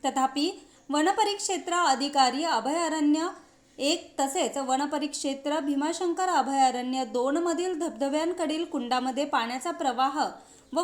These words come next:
खोलीचा अंदाज न आल्यानं अपघाताचं प्रमाण वाढण्याची शक्यता लक्षात घेऊन वनपरिक्षेत्र अधिकारी भीमाशंकर वनजीवन अभयारण्य एक व दोन यांच्या वतीनं या धबधब्यांकडे जाणाऱ्या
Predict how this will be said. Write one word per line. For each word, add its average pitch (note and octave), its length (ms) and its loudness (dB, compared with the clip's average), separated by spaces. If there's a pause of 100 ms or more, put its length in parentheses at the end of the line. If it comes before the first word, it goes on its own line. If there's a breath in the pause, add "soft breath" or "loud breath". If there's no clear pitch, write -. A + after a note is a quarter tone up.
खोलीचा F4+ 480 2
अंदाज E4 320 2
न D4+ 80 4
आल्यानं C4 460 2
अपघाताचं E4+ 680 0
प्रमाण E4 400 2
वाढण्याची C4+ 640 0
शक्यता D4 580 -4
लक्षात C#4 480 0
घेऊन D4+ 300 -2 (480 loud breath)
वनपरिक्षेत्र G4+ 840 2
अधिकारी D4+ 520 0
भीमाशंकर C4 800 -2 (420 loud breath)
वनजीवन G4 680 2
अभयारण्य C4 680 2 (160)
एक C#4 280 -4 (280)
व C4+ 100 2
दोन C#4+ 340 0
यांच्या B3+ 480 -4
वतीनं E4 400 0
या F4 140 0
धबधब्यांकडे D#4 840 -2
जाणाऱ्या C#4+ 520 0